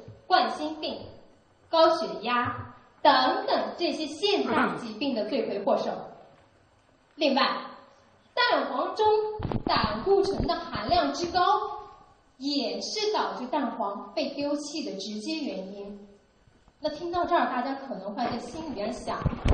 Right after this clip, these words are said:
：“难道胆固醇真的就那么可怕吗？”我们来了解一下胆固醇。胆固醇是我们身体所必需的一种物质，它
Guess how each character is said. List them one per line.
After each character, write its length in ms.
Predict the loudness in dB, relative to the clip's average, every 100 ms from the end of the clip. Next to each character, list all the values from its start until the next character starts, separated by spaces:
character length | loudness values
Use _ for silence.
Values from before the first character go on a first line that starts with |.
| 2 -4 -18 _
：“难 260 | 0 2 2
道 240 | 4 4
胆 260 | 4 0 -2
固 140 | -2
醇 420 | -2 -2 -2 -2 -6 -12 -10
真 320 | -2 2 2 2
的 280 | 0 0 -4
就 100 | -2
那 240 | 0 0
么 80 | 0 -2
可 100 | -6
怕 220 | -6 -4
吗？” 340 | 0 0 0 -8 -16 -20 -20 -20 -20 _ _ _ _ _ -6
我 140 | 4 4
们 100 | 4
来 180 | 2 2
了 220 | 4 4
解 140 | 2
一 100 | -2
下 200 | -4 -6
胆 200 | -6 -6
固 100 | -8
醇。 240 | -10 -8 -10 -12 -20 -20 _ _ _ _ _ _ _ _ _ -2
胆 280 | 4 6 6
固 120 | 6 6
醇 420 | 4 2 0 -4
是 160 | 2 6
我 180 | 6 6
们 100 | 0
身 240 | 0 0
体 100 | 0
所 220 | -2 -4 2
必 180 | 2 2
需 240 | 0 0
的 80 | 0
一 160 | -2
种 100 | -4 -2 0
物 100 | -2
质， 240 | -6 -12 -12 -18 -20 _ _ _ _
它 80 | -6